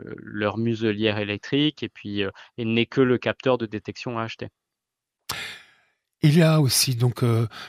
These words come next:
Speaker 2: cette production, hein, euh, essentiellement en France. Euh, est-ce que vous tendez aussi à proposer, euh,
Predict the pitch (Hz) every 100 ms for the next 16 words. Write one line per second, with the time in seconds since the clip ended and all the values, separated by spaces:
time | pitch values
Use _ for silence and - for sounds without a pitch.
0 | - - 113 135 117 - 131 120 - 180
1 | 202 165 165 143 117 110 123 - 131 -
2 | 131 135 135 - 131 - 156 226 - 147
3 | 143 139 143 123 - 127 127 120 - 123
4 | 120 143 139 123 - 143 - - - 110
5 | - - 110 120 110 123 131 113